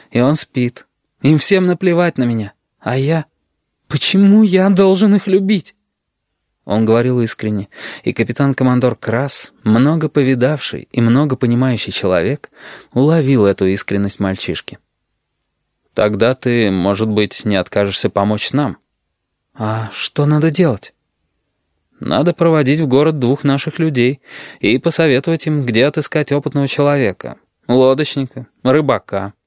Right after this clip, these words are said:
того, кто проведёт ночью монитор мимо форта, в протоку».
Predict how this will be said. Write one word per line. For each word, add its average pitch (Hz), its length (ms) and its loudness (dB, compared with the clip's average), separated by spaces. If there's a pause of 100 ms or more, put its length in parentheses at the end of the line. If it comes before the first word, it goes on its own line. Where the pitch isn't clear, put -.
(520)
того, 98 340 0
кто - 260 -2
проведёт 135 640 0
ночью 127 340 -2
монитор 123 480 0
мимо 143 300 0
форта, 98 540 -2 (180)
в - 80 -20
протоку». - 720 -4